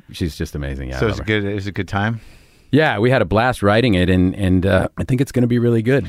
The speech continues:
Speaker 1: you
Speaker 2: So
Speaker 1: know?
Speaker 2: it's you and Ben's movie?
Speaker 1: Ben and I, yeah, Adam Driver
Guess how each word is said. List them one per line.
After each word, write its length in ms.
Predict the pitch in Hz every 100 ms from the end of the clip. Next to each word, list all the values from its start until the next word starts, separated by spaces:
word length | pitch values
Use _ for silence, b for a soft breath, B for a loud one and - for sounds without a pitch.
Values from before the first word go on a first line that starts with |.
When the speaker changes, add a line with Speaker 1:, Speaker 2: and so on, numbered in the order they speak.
| 90
Speaker 1:
you 100 | 95
Speaker 2:
So 100 | 165
Speaker 1:
know? 40 |
Speaker 2:
it's 100 | 143
you 200 | 135 156
and 120 | 160 120
Ben's 300 | 135 151 117
movie? 440 | 120 165 196 170 _ _ _ _ _
Speaker 1:
Ben 160 | - 143
and 100 | 160
I, 100 | 143
yeah, 220 | 127 120
Adam 360 | 104 127 147 127
Driver 480 | 123 117 120 110